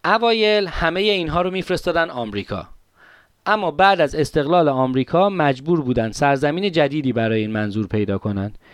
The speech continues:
چون آمریکا دیگه زندانیای انگلستان رو قبول نمی‌کرد. حالا استرالیا رو از کجا پیدا کردن؟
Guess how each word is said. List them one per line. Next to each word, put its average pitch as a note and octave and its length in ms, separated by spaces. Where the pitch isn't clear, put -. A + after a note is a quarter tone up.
چون G#3 220
آمریکا D3+ 540
دیگه C#3+ 320
زندانیای C#3 680
انگلستان C3 540
رو F#3 100
قبول C#3+ 380
نمی‌کرد. F#2+ 640
حالا G3 300
استرالیا E3+ 640
رو A3+ 80
از G#3 160
کجا F3+ 220
پیدا D#3+ 260
کردن؟ C#3+ 680